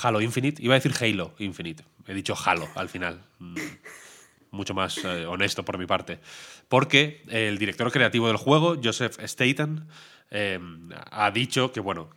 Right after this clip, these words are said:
que básicamente tienen que tomarse un poco más de tiempo para, eh, pues, actualizar la hoja de ruta del juego y los modos cooperativo y forja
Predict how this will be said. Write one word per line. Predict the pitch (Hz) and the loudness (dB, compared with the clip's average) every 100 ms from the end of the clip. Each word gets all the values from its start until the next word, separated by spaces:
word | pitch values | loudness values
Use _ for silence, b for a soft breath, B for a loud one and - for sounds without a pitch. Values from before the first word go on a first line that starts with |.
| - | -12
que | 92 90 | -6 -4
básicamente | 92 98 95 107 107 98 92 92 | -2 0 0 0 -2 -4 -8 -6
tienen | 107 101 95 | -4 -4 -2
que | 101 95 95 90 B B | 0 0 0 -4 B B
tomarse | - 101 113 107 117 | -4 4 4 4 0
un | 110 104 | -2 -2
poco | 117 117 113 107 | 2 2 2 0
más | 110 104 | -2 -2
de | 101 | -2
tiempo | 113 113 101 107 101 101 98 - _ - | 0 0 0 0 0 0 -2 -6 _ 2
para, | 101 98 95 95 95 95 90 92 _ _ _ _ _ _ | 4 6 4 4 2 0 -4 -8 _ _ _ _ _ _
eh, | 107 98 90 87 85 80 | -6 -4 -4 -6 -10 -16
pues, | - - | -16 -12
actualizar | - - 98 98 110 107 104 | -8 -4 -2 2 4 4 4
la | 98 | 4
hoja | 101 117 104 | 4 4 2
de | 104 | 2
ruta | 117 123 107 104 101 | 0 2 6 6 6
del | 98 101 | 2 -2
juego | - 139 151 170 170 B B B B | 0 2 4 2 -2 B B B B
y | 117 120 | 0 0
los | 107 92 | 0 -2
modos | 107 117 113 98 - - - | 0 2 2 0 -6 -14 -6
cooperativo | 104 107 101 98 117 104 90 - - | -2 2 2 2 0 0 -4 -10 -12
y | 104 98 | -6 -6
forja | 95 120 127 131 147 156 | -2 0 2 2 -2 -4